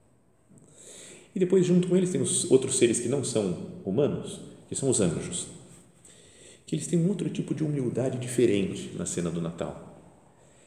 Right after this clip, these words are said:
que é, digamos assim, a humildade de se deixar ultrapassar. Porque o homem, né, as características do ser humano,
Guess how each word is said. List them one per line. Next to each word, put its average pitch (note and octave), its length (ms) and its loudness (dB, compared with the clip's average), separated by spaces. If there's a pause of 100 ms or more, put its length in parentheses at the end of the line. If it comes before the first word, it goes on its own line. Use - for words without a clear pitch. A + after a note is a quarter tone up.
(240)
que B2 220 0
é, - 560 -2 (640)
digamos A#2+ 380 -4
assim, A#2+ 140 -4
a A2+ 80 -2
humildade C3+ 880 -2 (540)
de A#2 160 -8
se - 240 -4
deixar C#3+ 1300 -4
ultrapassar. - 760 0 (1500)
Porque - 260 -4 (220)
o G2 120 -4
homem, A2 360 2 (220)
né, F2 80 -6
as - 240 -6
características E2 520 0
do D#2 60 -2
ser - 180 2
humano, E2 540 0